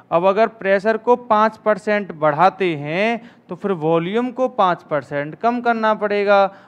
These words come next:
और इस प्रकार से ऑप्शन कौन सा हो जाएगा सर? ए ऑप्शन आपका यहाँ पर सही हो जाएगा। ठीक, क्वेश्चन नंबर सिक्स की तरफ चलते हैं।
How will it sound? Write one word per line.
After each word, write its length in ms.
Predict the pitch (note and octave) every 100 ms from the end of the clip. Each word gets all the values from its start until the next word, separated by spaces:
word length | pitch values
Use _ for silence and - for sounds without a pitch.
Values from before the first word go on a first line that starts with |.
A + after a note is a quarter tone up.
| _
और 120 | F3
इस 140 | - G3+
प्रकार 360 | - G3+ G#3 G3+
से 200 | G#3+ G#3
ऑप्शन 380 | G3+ - G#3+ G#3
कौन 240 | G3+ G3+
सा 100 | G3
हो 140 | G3+
जाएगा 360 | F#3+ G3 G3 G#3
सर? 300 | G3+ A#3 A#3+ A#3 - _ _
ए 240 | A3+ B3
ऑप्शन 440 | G#3 E3+ - E3+ D3+
आपका 340 | C#3 C3 C#3
यहाँ 160 | B2+ B2
पर 300 | B2 A#3 C4 C4 -
सही 360 | - B3+ A#3+ B3+
हो 200 | G#3 D#3
जाएगा। 500 | C3+ C3 A#2+ A#2+ A#2+ - _
ठीक, 320 | E3 G#3 A3 - _ _ _ _ _
क्वेश्चन 240 | F3+ A3+
नंबर 340 | A3+ A3+ A3+ A#3
सिक्स 360 | A#3 C4+ A#3+ -
की 120 | A#3
तरफ 240 | G3 E3+ -
चलते 360 | E3+ D3 F3+
हैं। 340 | F3+ G3+ G#3